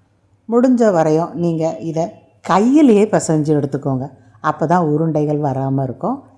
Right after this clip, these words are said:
நல்லா இதை மிக்ஸ் பண்ணி எடுத்த பிறகு நம்ம தாளிச்சு எடுத்து இதை கொட்டி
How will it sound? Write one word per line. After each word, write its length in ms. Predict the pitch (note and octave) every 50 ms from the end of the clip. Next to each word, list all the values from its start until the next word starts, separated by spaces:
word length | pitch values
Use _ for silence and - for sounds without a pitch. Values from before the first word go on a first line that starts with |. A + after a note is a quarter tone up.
| _ _ _ - G#3+
நல்லா 260 | G#3+ A3+ A#3+ A#3+ A#3
இதை 200 | A3 F#3 F3+ D#3+
மிக்ஸ் 320 | E3 F3 F#3 F3+ - - -
பண்ணி 200 | A3+ G#3+ G3+ E3+
எடுத்த 300 | D3 D3 E3 D#3 - E3+
பிறகு 400 | D3 C#3+ C#3 C#3 C3 B2 C#3 C#3+ D#3 - - _ _ _ _ _ -
நம்ம 300 | F#3 F3 F3 E3+ D#3+ D#3+ F#3 G#3 - _ _ -
தாளிச்சு 520 | - G#3+ A3+ B3+ C#4 D4 D4+ C#4 C#4+ -
எடுத்து 320 | G3 E3+ D#3+ D#3+ D3+ D#3+ G#3+
இதை 160 | G3+ F3 E3 D3 -
கொட்டி 340 | - - D#3+ D#3 - G#3